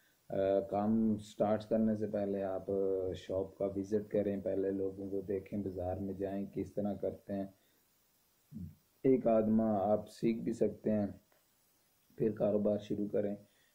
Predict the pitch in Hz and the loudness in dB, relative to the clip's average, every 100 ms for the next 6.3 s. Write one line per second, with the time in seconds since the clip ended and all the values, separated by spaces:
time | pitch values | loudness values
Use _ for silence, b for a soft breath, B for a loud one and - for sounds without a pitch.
0 | _ 104 113 113 113 123 123 139 139 139 | _ -4 -2 -2 2 6 8 8 8 8
1 | 131 123 - 123 117 107 110 104 95 - | 6 2 0 4 4 4 2 2 2 -2
2 | 98 95 95 92 98 98 92 90 92 95 | 0 2 2 2 -2 -2 -2 -2 -4 -4
3 | 90 104 - 90 90 101 92 95 92 92 | -6 -4 -2 -2 -2 -2 0 -2 -4 -2
4 | 95 95 90 95 95 - 95 95 - 92 | -2 -4 -4 -4 -4 -6 -6 -6 -2 -2
5 | 87 - - 92 90 95 92 90 - 98 | -2 -6 -6 -6 -6 -6 -6 -6 -4 -4
6 | - - - | -4 -8 -10